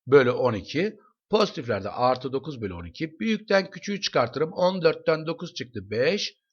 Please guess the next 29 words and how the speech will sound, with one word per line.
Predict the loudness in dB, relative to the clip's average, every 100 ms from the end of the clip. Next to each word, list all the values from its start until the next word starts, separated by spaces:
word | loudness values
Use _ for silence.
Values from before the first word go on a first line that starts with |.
| _ _ _ -6
Büyük | -2 0 2
on | 2 2
dört | -2 -2
işareti | -2 0 0 -4
eksi. | -6 -6 -6 -4 -2 -4 -8 _ _ _ _
Eksi | -6 -6 -8 -12
bi-, | -14 _ _ _ _ -4
beş | -4 -4
bölü | -8 -8
on | -6 -6
iki | -4 -8
olarak | -6 -6 -4
cevabımızı | -6 -6 -10
buluruz. | -12 -14 -18 -20 _ _ _ _ _ _ _ _ _ _ _ _ _ _ _ _ -20 -20 -4
Bir | -2 2
tam | 4 4 4
sayıyla | 2 2 2
bir | -2 -4
ke-, | -2 -2 -2 2
rasyonel | 4 4 -2 -8 -4
kesri | -4 -4 -2
toplamış. | -2 -2 -4 -4 -8 _ _ _ 2
Paydalarına | 4 6 6 6 4 2
eşitlerim, | 2 2 0 0 0 0 -4
işlemi | -4 -2 2
yaparım. | 2 2 -2 -4
Üç | -8 -2
ile | -2
genişletirsem | 0 -2 -4 -8 -8 -6 0 0